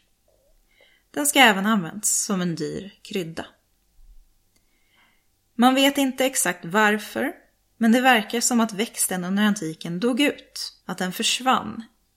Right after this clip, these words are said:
I samband med konkurrerande handel från Kartago och Alexandria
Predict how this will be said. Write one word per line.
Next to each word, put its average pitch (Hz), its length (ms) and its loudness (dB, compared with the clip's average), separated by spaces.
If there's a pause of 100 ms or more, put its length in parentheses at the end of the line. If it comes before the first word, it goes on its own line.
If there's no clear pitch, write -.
(1120)
I 190 80 -8
samband 214 760 2
med 180 300 -4
konkurrerande 208 720 0
handel 214 640 2
från 190 460 -10
Kartago 220 540 0
och 185 280 -10
Alexandria 196 880 -4